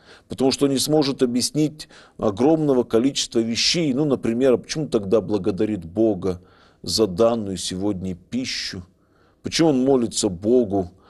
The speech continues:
э, молитвой «Отче наш», когда надо просто идти и работать, ибо от этой работы зависит твой хлеб?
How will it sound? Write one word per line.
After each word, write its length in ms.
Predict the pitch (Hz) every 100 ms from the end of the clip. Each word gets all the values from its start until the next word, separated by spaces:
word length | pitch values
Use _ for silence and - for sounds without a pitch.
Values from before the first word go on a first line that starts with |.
| - _
э, 360 | - 95 98 95
молитвой 600 | 92 101 120 117 104 107 -
«Отче 360 | 110 - 107
наш», 320 | 104 131 123
когда 360 | - 92 87 101
надо 260 | 110 110 98
просто 500 | - 113 - 110 110
идти 300 | - 127 123
и 60 |
работать, 800 | 104 98 95 160 151 - - -
ибо 180 | 90 90
от 140 | 90
этой 240 | 107 - 98
работы 520 | 98 85 123 123 95
зависит 640 | 85 82 92 107 - 87 -
твой 260 | 95 90
хлеб? 420 | 87 101 117 78